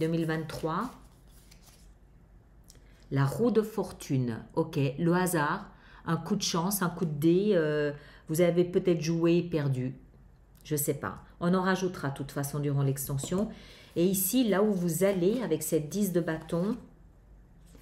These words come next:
la reine de bâton, magnifique. Magnifique reine de bâton qui nous dit que vous allez exploser de joie, de bonheur. C'est la vie, c'est l'enthousiasme, c'est, euh, je vais danser jusqu'au bout de la nuit. Euh,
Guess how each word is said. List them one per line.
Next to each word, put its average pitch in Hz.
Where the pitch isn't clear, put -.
la 131
reine 175
de 123
bâton, 101
magnifique. 143
Magnifique 180
reine 170
de 165
bâton 156
qui 175
nous 151
dit 160
que 165
vous 143
allez 143
exploser 170
de 139
joie, 135
de 135
bonheur. 143
C'est -
la 135
vie, 151
c'est 175
l'enthousiasme, 147
c'est, 143
euh, 131
je 156
vais 151
danser 151
jusqu'au 143
bout 143
de 143
la 131
nuit. 180
Euh, 143